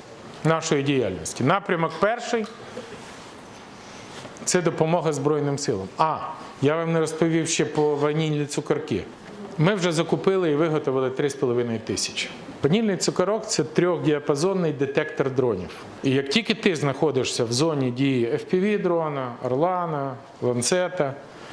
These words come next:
він тобі просигналізує і навіть скаже, який дрон ворожий полює за тобою. І це точно рятує життя багатьом нашим воїнам. Нами прийнято рішення, що ми починаємо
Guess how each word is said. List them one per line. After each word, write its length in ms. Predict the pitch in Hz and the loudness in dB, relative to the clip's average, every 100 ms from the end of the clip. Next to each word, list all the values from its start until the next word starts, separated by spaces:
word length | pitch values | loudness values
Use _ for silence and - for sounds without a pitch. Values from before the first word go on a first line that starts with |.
| - - - - | -14 -14 -6 0
він 180 | 160 165 | 2 2
тобі 240 | 151 156 | 2 2
просигналізує 1300 | - 156 143 151 127 139 135 135 185 185 143 - 131 | 2 2 2 -2 0 2 2 2 2 2 2 0 0
і 40 | |
навіть 460 | 131 156 151 143 - | 2 2 2 -2 -4
скаже, 460 | - 151 156 147 | -2 0 2 2
який 520 | 131 127 - 160 156 156 - | 2 0 0 2 2 -2 -4
дрон 360 | 117 156 190 180 | 0 2 2 0
ворожий 540 | 156 151 170 151 156 | 2 2 2 2 0
полює 580 | - 147 135 143 147 139 135 - - | 2 2 4 4 2 0 -4 -14 -6
за 200 | 120 123 | -2 0
тобою. 380 | 107 110 98 95 | 0 0 2 2
І 40 | |
це 340 | 104 - 180 202 - - - - - | 0 0 0 -2 -6 -12 -14 -16 -4
точно 460 | - 156 156 - 117 | 0 2 0 0 2
рятує 380 | 113 113 123 113 | 2 2 2 2
життя 440 | 107 101 143 139 127 - - - - - | -2 -2 0 0 -4 -10 -14 -16 -16 -4
багатьом 460 | 120 113 117 113 110 | 0 0 0 2 2
нашим 320 | 104 110 104 | 0 -2 -4
воїнам. 340 | 92 85 78 - - - - - - - - - - - - - | -4 -6 -10 -14 -16 -18 -20 -20 -18 -18 -18 -16 -16 -16 -8 0
Нами 320 | 175 233 220 | 2 2 0
прийнято 520 | 208 196 185 170 175 | 2 2 0 2 2
рішення, 420 | 175 220 226 202 | 2 0 0 0
що 160 | 185 170 | 0 0
ми 140 | 160 | 0
починаємо 840 | 180 175 160 143 160 160 156 147 | 0 0 0 0 0 0 -2 -4